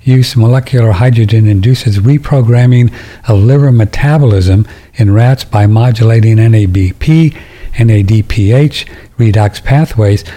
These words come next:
So it looks like, and if you read this, and I've presented this to a few people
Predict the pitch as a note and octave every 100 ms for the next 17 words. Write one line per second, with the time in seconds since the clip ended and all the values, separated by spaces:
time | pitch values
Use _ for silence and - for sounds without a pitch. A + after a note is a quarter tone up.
0 | - - C#3 A#2+ B2 F#3 C4+ - A#2+ G2+
1 | A2 B2+ A#2 B2+ A#2 B2 G3 D3+ G#2+ G#2+
2 | - - A#2 A2+ - - G#2+ C3 C3+ -
3 | B2+ - A#2 G#2 B2 A2 B2+ - A#2